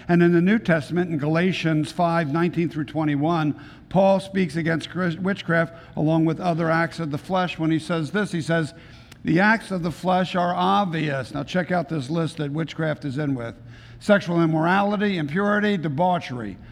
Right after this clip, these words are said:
idolatry, and witchcraft. Hatred, discord, jealousy, fits of, uh, rage, fel-, selfish ambition, dissensions, factions, and envy, drunkenness, orgies, and the like."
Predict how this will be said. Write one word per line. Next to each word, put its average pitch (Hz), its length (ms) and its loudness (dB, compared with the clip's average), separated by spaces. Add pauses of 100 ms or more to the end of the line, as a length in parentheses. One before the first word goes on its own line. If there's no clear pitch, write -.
(160)
idolatry, 170 840 0
and 190 500 4 (600)
witchcraft. 127 560 -6 (200)
Hatred, 147 440 0
discord, 143 420 -2
jealousy, 175 460 0
fits 196 260 -6
of, 147 260 -4
uh, 160 220 -2
rage, 170 480 -2
fel-, 180 260 -4 (400)
selfish 185 440 -4
ambition, 165 640 -2 (320)
dissensions, 156 720 -2
factions, 147 600 -2
and 143 140 0
envy, 180 320 2
drunkenness, 156 580 -2
orgies, 185 680 -2
and 180 220 0
the 175 60 -4
like." 175 540 -2